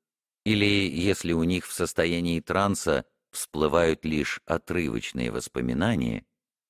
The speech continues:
то имеются определённые причины существования этих блоков.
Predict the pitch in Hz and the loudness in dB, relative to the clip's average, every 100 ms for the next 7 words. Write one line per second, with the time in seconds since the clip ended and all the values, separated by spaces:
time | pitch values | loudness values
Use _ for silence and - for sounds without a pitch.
0 | _ 95 101 110 156 143 - - 107 - | _ 0 2 2 2 0 0 2 2 2
1 | 90 78 82 117 123 123 120 117 120 - | 0 0 2 2 4 2 0 -2 -4 -4
2 | - 127 73 57 - - - 85 85 76 | 0 2 2 -2 -6 -12 -6 -4 -4 -4
3 | 67 73 71 58 58 58 - - 78 92 | -2 2 2 0 -2 -4 -6 -6 -6 -4
4 | 104 80 - - - | -2 -2 -4 -14 -16